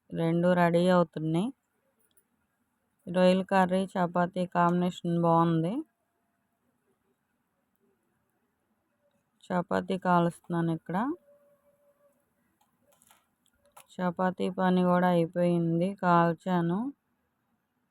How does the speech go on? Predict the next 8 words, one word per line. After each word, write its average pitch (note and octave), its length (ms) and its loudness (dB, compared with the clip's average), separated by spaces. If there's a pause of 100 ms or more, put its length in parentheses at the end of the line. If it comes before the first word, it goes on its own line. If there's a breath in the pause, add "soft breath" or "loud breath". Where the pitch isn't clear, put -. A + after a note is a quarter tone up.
(320)
చపాతీ F#3 500 -2
హాట్ F#3 300 6
బాక్స్‌లో F3+ 500 -2
పెట్టేసి G#3 760 -6 (800)
కర్రీ F3+ 360 0
అయితే F#3 300 0
రెడీ F3+ 320 4
అయిపోయింది. F#3 680 0